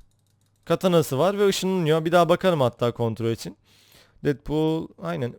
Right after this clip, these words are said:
ışınlanma özelliği var. Onun dışında bir şey yok yani. Bir de kostüm değişebiliyoruz bakın. Bakayım. Onda değişmiyor yani. La-, aa, değişiyor. X-Force Deadpool oldu. X-Men Deadpool oldu. Bu ne oldu bilmiyorum. Bu da normal Deadpool zaten.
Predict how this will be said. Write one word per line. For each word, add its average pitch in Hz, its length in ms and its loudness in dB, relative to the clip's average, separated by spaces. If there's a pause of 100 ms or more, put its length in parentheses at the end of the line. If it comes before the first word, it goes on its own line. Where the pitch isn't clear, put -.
ışınlanma 156 500 -4
özelliği 104 500 -2
var. 147 300 -10 (480)
Onun 143 240 -4
dışında 156 500 -4 (600)
bir 135 160 -12
şey 165 240 -2
yok 185 260 -2
yani. 117 240 2
Bir 127 80 -8
de 156 160 -2
kostüm 160 440 -2
değişebiliyoruz 107 600 -2
bakın. 101 300 -6 (1080)
Bakayım. 147 360 -10 (220)
Onda 135 280 -8
değişmiyor 117 520 -6
yani. 101 140 -10
La-, 107 220 -10
aa, 123 160 -6
değişiyor. 120 480 -2 (200)
X-Force 131 500 -4
Deadpool 110 320 -4
oldu. 139 400 -2 (420)
X-Men 131 460 -2
Deadpool 113 280 -2
oldu. 147 420 0 (480)
Bu 147 160 0
ne 151 100 4
oldu 135 300 2
bilmiyorum. 135 480 -2
Bu 143 60 -6
da 143 60 -4
normal 127 420 -2
Deadpool 101 340 -8
zaten. 92 380 -10